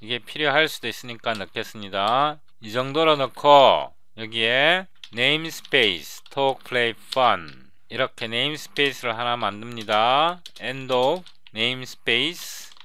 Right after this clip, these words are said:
talk, play, fun 이렇게 하고 여기에 제가 글자를 조금 더 키우겠습니다.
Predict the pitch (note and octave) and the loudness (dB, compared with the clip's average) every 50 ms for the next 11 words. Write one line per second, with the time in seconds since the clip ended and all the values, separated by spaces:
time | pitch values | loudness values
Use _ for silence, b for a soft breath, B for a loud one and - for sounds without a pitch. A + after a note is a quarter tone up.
0 | - - - - B2 B2 A2+ - - - A#2 A#2 A#2 G#2+ - - - B2+ A#2+ A2+ | -20 -14 -6 -2 -2 -2 -2 -4 -8 -4 -2 -2 -2 -2 -6 -6 0 2 2 4
1 | G2+ F2 D#2 C#2 C2+ C2 - - - - A2 A#2 A2+ - - - A2 G#2+ G2+ A2+ | 2 0 -2 -6 -14 -20 -20 -20 -18 -10 -8 -8 -8 -8 -6 -6 -6 -4 -2 0
2 | A#2+ B2+ C#3 D3+ D#3+ F3 F#3 F#3 - - - - - A2+ A#2+ B2+ A#2+ A2+ A#2+ B2 | 2 4 6 6 4 4 2 -2 -8 -18 -20 -18 -8 -6 -4 -4 -4 -2 0 2
3 | B2+ C3+ C#3+ D#3 E3 F3 F3+ E3+ - - - - - - B2+ B2 A#2 A2+ - - | 6 6 6 6 6 4 2 -2 -8 -18 -20 -20 -12 -4 0 0 0 0 0 -4
4 | C#3+ D3 D3 E3 D#3 D3 C#3+ C3+ - C3+ - - B2+ B2 A#2+ A#2 G2+ - - - | -4 -2 2 2 2 2 2 -2 -4 -8 -8 -8 -10 -6 -6 -6 -6 -8 -10 -8
5 | F3+ F3+ D#3+ D3 B2 - - - A2+ G#2 G2 F#2 G2 G2 G#2 A2+ B2 C3+ D3+ D#3+ | -8 -6 -2 -4 -4 -4 -6 -12 -14 -14 -6 -4 -2 0 2 2 4 4 2 2
6 | F3 F3+ | 0 -4